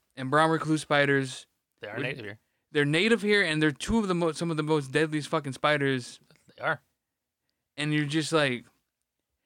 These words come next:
Speaker 1: like, my, my, my mother's house, the backyard. m-, If you remember that you had, we had the garage, and then you had that little space in between the garage and the fence
Speaker 2: Uh-huh.
Speaker 1: behind it that we never went into, filled. It was just a nest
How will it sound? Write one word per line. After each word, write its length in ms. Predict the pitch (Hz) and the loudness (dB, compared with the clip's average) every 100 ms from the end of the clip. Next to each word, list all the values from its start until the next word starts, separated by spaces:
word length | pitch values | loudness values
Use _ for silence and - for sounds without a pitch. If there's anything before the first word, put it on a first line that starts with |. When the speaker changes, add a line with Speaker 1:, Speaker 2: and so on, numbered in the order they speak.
| _ - | _ -8
Speaker 1:
like, 160 | 143 | -6
my, 400 | 147 156 185 190 - - | -2 2 2 0 -10 -16
my, 220 | 156 156 151 | -4 -2 -2
my 180 | 151 151 | -2 0
mother's 320 | 156 170 165 | 2 2 2
house, 540 | 151 151 110 - - - _ _ _ _ _ _ _ _ _ - | 0 0 -2 -8 -20 -20 _ _ _ _ _ _ _ _ _ -10
the 60 | 131 | 0
backyard. 680 | 156 170 147 165 185 180 - _ _ | 2 2 4 6 6 4 -2 _ _
m-, 80 | 165 | -4
If 200 | 175 156 | -2 0
you 60 | 156 | 0
remember 200 | 202 190 | 2 2
that 120 | 165 | 0
you 160 | 160 156 | 2 2
had, 100 | 147 | 4
we 80 | 151 | 0
had 80 | |
the 60 | 135 | 0
garage, 580 | 127 139 151 151 143 - _ _ _ _ _ - | 2 4 4 2 -4 -14 _ _ _ _ _ -4
and 100 | 147 | 0
then 80 | 143 | 4
you 80 | |
had 80 | 151 | 4
that 120 | 143 147 | 4 4
little 260 | 170 202 | 6 6
space 340 | 185 180 180 170 | 4 -2 -2 0
in 60 | |
between 260 | 165 139 165 | -4 -2 -4
the 60 | 139 | 0
garage 300 | 147 147 139 | 2 2 0
and 80 | 127 | -4
the 40 | |
fence 400 | 160 165 156 - | -2 -2 -4 -8
Speaker 2:
Uh-huh. 180 | 123 139 _ _ - | -8 -10 _ _ -14
Speaker 1:
behind 340 | 127 160 165 | -4 -2 0
it 40 | 151 | 0
that 140 | 143 | 0
we 100 | 143 | 0
never 240 | 143 147 | 2 2
went 180 | 143 151 | 2 0
into, 400 | 160 160 175 175 - _ _ _ _ _ _ _ _ _ | -2 0 0 -2 -8 _ _ _ _ _ _ _ _ _
filled. 340 | 180 175 123 127 | 6 6 6 2
It 40 | |
was 140 | 139 135 | -2 -2
just 120 | 135 | -2
a 100 | 135 | 0
nest 680 | 139 147 156 - - - | 0 0 0 -2 -6 -14